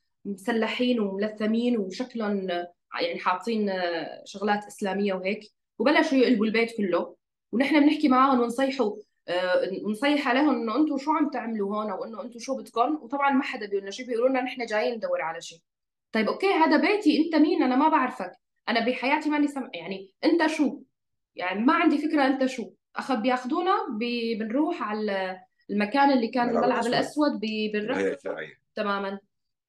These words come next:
Speaker 1: الهيئة الشرعية، طيب، شو يعني الهيئة الشرعية؟ ومين هن؟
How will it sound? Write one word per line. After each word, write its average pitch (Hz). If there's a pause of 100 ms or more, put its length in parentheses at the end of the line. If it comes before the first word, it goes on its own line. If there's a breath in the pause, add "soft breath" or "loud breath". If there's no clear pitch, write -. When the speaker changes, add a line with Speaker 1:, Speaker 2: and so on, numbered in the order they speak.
Speaker 1:
الهيئة 330
الشرعية، 339 (180)
طيب، 277
شو - (140)
يعني 403
الهيئة 370
الشرعية؟ 330 (240)
ومين 262
هن؟ 349